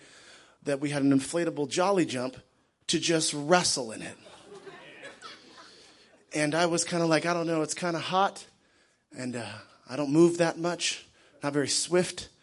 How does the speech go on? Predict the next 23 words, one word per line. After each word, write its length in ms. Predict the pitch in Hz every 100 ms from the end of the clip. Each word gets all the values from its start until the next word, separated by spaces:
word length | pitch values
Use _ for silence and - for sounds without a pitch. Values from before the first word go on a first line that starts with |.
| _ _ _ - - _ _
but 160 | 139 135
I 120 | 131
have 200 | 151 139
the 100 | 131
low 180 | 151 170
center 320 | - 175 160
of 100 | 147
gravity, 400 | 170 160 143 127
so 160 | -
I 40 | 131
think 280 | - 175 160
I 80 |
might 200 | 143 143
fare 260 | 135 151 143
well," 340 | 139 147 156
until 220 | 143 135 135
someone 340 | - 147 135
said 360 | 135 127 120 113 - _ _ _ _ _ _ _ _ -
something 340 | - 151 147
along 240 | 135 131
the 60 | 127
lines 320 | 120 120 117
of, 300 | 113 104 95